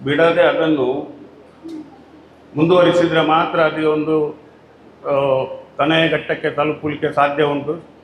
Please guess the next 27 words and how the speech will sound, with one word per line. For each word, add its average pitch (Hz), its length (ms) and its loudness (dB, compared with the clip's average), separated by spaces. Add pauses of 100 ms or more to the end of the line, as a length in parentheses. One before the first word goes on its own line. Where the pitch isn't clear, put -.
(140)
ಅಂತಹ 147 600 -2
ಸಾಧ್ಯತೆ 135 480 -2
ಇದೆ. 151 420 -4 (800)
ಆದ್ರೆ 165 220 0
ನಮ್ಮಲ್ಲಿ 165 380 0
ಏನಾಗ್ತದೆ 160 420 -2
ಅಂದ್ರೆ 156 420 -2
ಕಂಪ್ಲೇಂಟ್ 160 380 -2
ಕೊಟ್ಟ 160 200 -2
ನಂತರ 156 320 -2
ಮತ್ತೆ 151 320 -2
ಅವರಿಗೆ 151 380 -2
ಬೇಡ 139 240 0
ಆಗ್ತದೆ, 143 580 -4 (800)
"ನಮ್ಗೆ 156 240 0
ಯಾಕೆ 151 220 0
ಬೇಕು?" 151 400 -4
ಅಂತೇಳಿ 147 460 -4
ಬರ್ತದೆ. 127 680 -4
ಈ 175 100 -6
ಕಾರಣದಿಂದ 160 600 -2
ಎದೆ-, 151 560 -2
ಅದೆಷ್ಟೋ 156 440 -2
ಕೇಸ್‌ಗಳು 151 580 -4
ಎಕ್ವಿಟ್ 147 300 -4
ಆಗಿದೆ. 123 320 -2
ಹಾಗಾಗಿ 143 920 -6